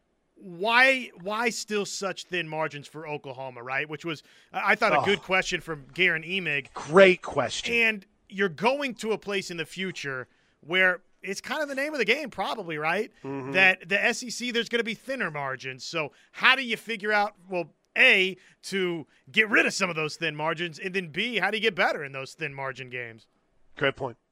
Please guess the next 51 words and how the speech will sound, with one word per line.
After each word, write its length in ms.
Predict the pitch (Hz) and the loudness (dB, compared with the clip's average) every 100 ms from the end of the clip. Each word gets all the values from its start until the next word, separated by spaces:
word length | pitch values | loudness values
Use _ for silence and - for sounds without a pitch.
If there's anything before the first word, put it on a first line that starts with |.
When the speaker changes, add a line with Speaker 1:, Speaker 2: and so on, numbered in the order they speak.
| _ _ | _ _
Speaker 2:
All 340 | _ - - 175 | _ -20 2 6
right, 20 | |
let's 120 | 185 | 6
get 100 | 214 | 6
a 60 | 220 | 6
call 240 | 170 151 | 8 8
in 80 | 131 | 6
here, 120 | 117 | -2
four 220 | 110 170 170 | -4 2 4
oh 80 | |
five, 320 | 156 165 156 - | 4 6 6 4
three 180 | 156 | -2
two 140 | 151 156 | -2 2
nine, 240 | 151 143 | 4 4
nine 160 | 135 131 | 4 4
thousand, 460 | 147 143 139 147 - | 4 6 4 0 8
or 260 | 262 294 | 10 10
two. 420 | 247 - 190 147 175 | 8 -2 0 0 -2
It's 120 | - | 0
the 100 | 170 | 0
Riverwind 420 | 180 180 180 170 | 2 2 0 0
Casino 420 | 151 - 170 151 | -2 -2 0 0
jackpot 580 | 143 147 151 - 139 127 | 2 2 2 4 2 4
line 220 | 135 135 | 0 0
as 140 | 127 135 | -2 -2
we're 120 | 127 | -4
coming 220 | - 147 | -2 -2
to 60 | 131 | 2
you 80 | |
live 360 | 127 131 127 - _ _ _ _ _ _ _ - | 6 8 8 2 _ _ _ _ _ _ _ -12
from 160 | 131 113 | -12 -6
Caven's 640 | 143 147 135 131 120 - - - - | 0 2 2 -2 -6 -10 -16 -16 -4
Emergency 800 | 226 226 240 233 180 175 202 180 | 0 10 10 10 0 -6 -2 0
Response 600 | 160 - 180 160 156 - | -2 -4 0 2 2 -2
Group 300 | 151 185 - | -4 -4 -2
here 160 | 156 | -2
on 180 | 147 139 | 0 0
a 200 | 131 117 - _ _ - | 0 -4 -10 _ _ -4
Thursday. 520 | 160 160 143 131 123 | 0 0 0 -2 -4
What's 160 | 165 - | -4 4
going 200 | 262 269 | 6 8
on, 180 | 220 | 4
Brian? 500 | 127 160 156 170 185 | 2 2 4 2 2
Welcome 280 | 170 190 180 | 4 4 2
to 60 | 180 | -4
the 80 | 160 | -2
show. 300 | 180 165 131 | 2 4 6
How 200 | 156 151 | 6 6
are 120 | 131 | 4
you, 100 | 113 | -2
man? 260 | 117 120 | -6 -6